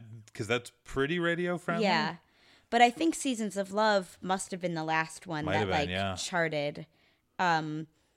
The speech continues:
Speaker 2: but yeah, this wa-, like, I remember asking my kids that same year, the ones who had seen it, which version they liked better. And they
Speaker 1: Yeah.
Speaker 2: were, like, fifty fifty.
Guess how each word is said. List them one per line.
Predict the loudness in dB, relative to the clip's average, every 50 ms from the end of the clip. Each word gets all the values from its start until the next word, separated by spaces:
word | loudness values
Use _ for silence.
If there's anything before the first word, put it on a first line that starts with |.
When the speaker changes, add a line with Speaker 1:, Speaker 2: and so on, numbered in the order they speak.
| _ _ _ _ _ _ _ _ _ _ _ _ _ _
Speaker 2:
but | -2 -2 0
yeah, | 0 0 2 2 2 2
this | 2 0 -2 -2 -2 -2
wa-, | -2 0
like, | 2 0 2 4
I | 4 4
remember | 4 4 2 2 0 0 0 2
asking | 2 2 0 0 -2 -6 -6 -6
my | -6 -6
kids | -6 -8 -6 -4 -4 -4 -6 -10 -18 -20 -8
that | -2 0 0 0 0 -4
same | -10 -6 -4 -2 -2 0 -2 -2 -2
year, | -2 -2 -2 -4 -4 -6 -8 -8 -12 _ _ _ _ _ _ _
the | -4 -4
ones | -2 -4 -4 -4
who | -4
had | -4 -4 -4
seen | -6 -6 -6 -4 -2 -2
it, | -4 -4 -6 -6
which | -6 -4 -4 -4 -4
version | -4 -2 -2 -2 -2 -4
they | -2 -2 -2
liked | -2 -2 -4 -2 0
better. | 0 2 2 0 -2
And | -2 -2 0
they | 0
Speaker 1:
Yeah. | 2 2
Speaker 2:
were, | 2
like, | 2 2 0 -4
fifty | -4 -2 -2 -2 -2 -4 -6
fifty. | -4 -4 -4 -4 -2 0 2 2 2 2 -2